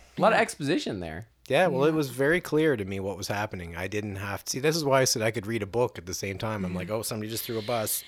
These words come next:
Speaker 3: Chapter
Speaker 2: It,
Speaker 3: two.
Speaker 2: <laughs> it had that feeling of, you know,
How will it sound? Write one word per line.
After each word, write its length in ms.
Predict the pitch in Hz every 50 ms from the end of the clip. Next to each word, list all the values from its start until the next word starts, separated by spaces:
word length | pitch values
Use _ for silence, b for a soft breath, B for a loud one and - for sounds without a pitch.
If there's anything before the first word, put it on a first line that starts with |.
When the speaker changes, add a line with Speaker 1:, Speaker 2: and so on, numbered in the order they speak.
| - - -
Speaker 3:
Chapter 300 | - - - 294 - 117
Speaker 2:
It, 60 | -
Speaker 3:
two. 360 | - - - 330 392 392 262 -
Speaker 2:
<laughs> 40 | -
it 200 | 330 330 - -
had 400 | 359 - - 320 330 370 370 359 294
that 240 | 349 320 302 -
feeling 680 | - - - - 302 311 311 320 320 330 330 320 320 294 - -
of, 480 | 233 233 226 226 226 226 220 214 214 -
you 220 | - 220 208 277 302
know, 400 | 320 320 320 320 311 302 294